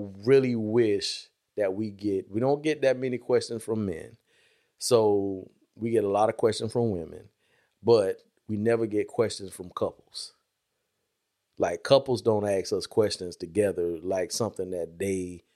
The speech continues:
wanna work on or something that they might have, be having an issue with. And that's what we would love to see more of. And I'm not saying that we di-, discounting or discrediting the people who sent the, the,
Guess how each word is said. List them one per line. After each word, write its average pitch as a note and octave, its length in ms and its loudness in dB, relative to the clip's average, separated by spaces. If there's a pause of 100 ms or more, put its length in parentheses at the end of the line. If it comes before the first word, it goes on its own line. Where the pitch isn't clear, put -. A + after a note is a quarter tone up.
(240)
wanna F#2 240 -2
work F#2 300 0
on F2 220 -8
or E2+ 80 -10
something G2 360 -4
that F2+ 100 -6
they G2 140 -4
might F#2 200 -8
have, F2+ 280 -4
be F2+ 100 -6
having F2+ 280 -4
an - 80 -10
issue F#2 340 -2
with. F2 260 -6 (560)
And G2 320 -4
that's B2+ 280 4
what A2 160 -2
we A2+ 140 0
would G2+ 180 -2
love G2+ 280 2
to F#2+ 60 -10
see G2+ 400 -6
more F#2+ 380 -2
of. F#2 260 0
And G2 80 -6
I'm D3 120 2
not C#3+ 200 0
saying A#2+ 320 2
that G2+ 240 0
we A2+ 140 -4 (120)
di-, A2+ 220 -6
discounting G#2 800 -4 (400)
or G2 60 -10
discrediting G2+ 800 2 (480)
the G2 120 0
people A2 320 -2
who G#2+ 140 -2
sent A2 260 -2
the, G2 120 -2
the, F#2 300 -2